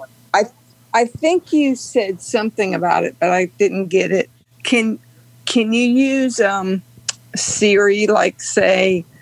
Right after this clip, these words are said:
"Siri, set an alarm for Monday through Friday at nine A M" or something like that, and she'll do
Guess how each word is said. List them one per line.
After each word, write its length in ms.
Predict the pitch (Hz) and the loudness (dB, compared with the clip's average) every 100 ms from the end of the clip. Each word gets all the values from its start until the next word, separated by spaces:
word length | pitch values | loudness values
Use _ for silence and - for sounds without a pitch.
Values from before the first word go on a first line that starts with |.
| _ _ | _ _
"Siri, 540 | - - 226 202 190 202 | -12 -2 0 2 0 -2
set 280 | - 196 | 0 0
an 140 | 190 190 | 0 -4
alarm 560 | 180 180 185 185 185 | -4 0 0 0 -2
for 340 | 185 196 185 180 | -2 0 2 2
Monday 400 | 180 185 185 185 | 0 0 0 0
through 220 | - 180 | 0 -2
Friday 600 | 165 185 180 175 175 175 | 0 2 2 2 0 0
at 140 | 170 - | -2 -2
nine 260 | 180 196 - | -4 -2 -4
A 340 | 85 85 175 | -6 -6 -6
M" 160 | 170 170 | -6 -6
or 80 | 170 | -8
something 360 | - - 170 | -8 -8 -4
like 160 | 175 175 | -2 -2
that, 160 | 180 - | -2 -2
and 120 | 175 | -2
she'll 120 | |
do 40 | 277 | 0